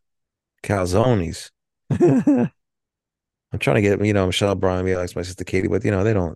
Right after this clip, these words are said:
Speaker 1: they, I think they're scared of the city.
Speaker 2: Okay, that's fair.
Speaker 1: But then, yeah, then, like, I and Betty, they're trying to get me to, to move to the city. I don't think I can do that.
Speaker 2: Uh,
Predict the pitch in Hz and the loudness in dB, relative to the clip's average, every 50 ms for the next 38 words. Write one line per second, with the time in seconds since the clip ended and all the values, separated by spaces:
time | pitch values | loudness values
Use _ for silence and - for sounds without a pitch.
0 | - - 65 - - - - - 65 62 50 - - - _ _ - 110 110 110 | -12 -10 -8 -8 -8 -10 -10 -10 -10 -10 -10 -12 -18 -20 _ _ -6 -2 0 0
1 | - 92 82 - - 60 64 67 69 - - - - 64 62 64 - - _ _ | 0 0 -2 -2 -4 -4 -4 -4 -4 -6 -6 -6 -4 -4 -4 -6 -8 -14 _ _
2 | _ _ _ _ _ _ _ - - 185 - - - 104 101 _ _ _ - - | _ _ _ _ _ _ _ -20 -20 -12 -6 -4 -4 -4 -6 _ _ _ -12 -12
3 | - 131 - - - - - - _ _ _ _ _ _ _ _ _ _ _ _ | -12 -12 -10 -8 -8 -8 -8 -10 _ _ _ _ _ _ _ _ _ _ _ _
4 | _ _ _ _ _ _ _ _ _ _ - - 117 117 143 143 123 104 113 139 | _ _ _ _ _ _ _ _ _ _ -2 0 0 4 4 4 4 4 4 4
5 | 139 113 92 98 98 98 98 95 104 104 101 104 104 98 98 104 98 98 98 95 | 4 4 4 2 2 2 2 2 2 2 2 2 2 2 2 2 2 2 2 0
6 | - 117 110 101 98 92 107 113 110 110 98 95 - _ _ _ _ _ - - | 0 0 0 0 0 0 0 0 0 0 -2 -4 -4 _ _ _ _ _ -8 -6
7 | 110 101 120 175 208 - - - 92 90 82 - - 82 90 151 190 131 92 82 | -4 -2 0 0 -2 -2 -4 -6 -6 -4 -4 -4 -4 -4 -2 -2 -2 -4 -4 -6
8 | - - 85 82 87 87 90 87 85 82 - - _ _ _ _ _ _ _ _ | -8 -10 -12 -12 -10 -6 -4 -4 -4 -4 -6 -8 _ _ _ _ _ _ _ _
9 | _ _ _ _ - - - - - | _ _ _ _ -6 -2 0 0 0